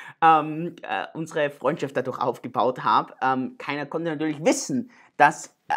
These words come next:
er als einziger da Binance so hochzieht und das einfach richtig gut macht. Ähm, das war jetzt für mich klar ein Fehler. Hab ich draus, was draus gelernt? Ich <laughs> weiß nicht. Ähm,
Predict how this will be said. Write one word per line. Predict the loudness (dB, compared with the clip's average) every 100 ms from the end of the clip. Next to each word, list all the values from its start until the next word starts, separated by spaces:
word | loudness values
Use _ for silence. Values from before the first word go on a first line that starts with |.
| -6 _ -16 -4
er | 4 6 6
als | 4 4 0 -4 -16 -12 -6
einziger | -6 -6 -4 0
da | 2 2
Binance | 0 -2 -4 -4 -6 -8 -8
so | -8 -6
hochzieht | -6 -8 -10 -10 -10
und | -12 -10
das | -8 -10
einfach | -12 -10
richtig | -10 -10 -14
gut | -14 -6
macht. | -4 -4 _ _ -20 -8
Ähm, | 0 0 -2 -6
das | -6 -2
war | -2
jetzt | -2 -4
für | -6
mich | -8 -10
klar | -4 -2 0
ein | 0
Fehler. | -2 0 2 0 -2
Hab | -2 -2
ich |
draus, | -2 -2 -2 -4
was | -8
draus | -6 -8
gelernt? | -4 -4 -4 -6
Ich | -10 -10
<laughs> |
weiß | -6 -6 -6 -4
nicht. | -4 -4 -6
Ähm, | -2 0 -2 -6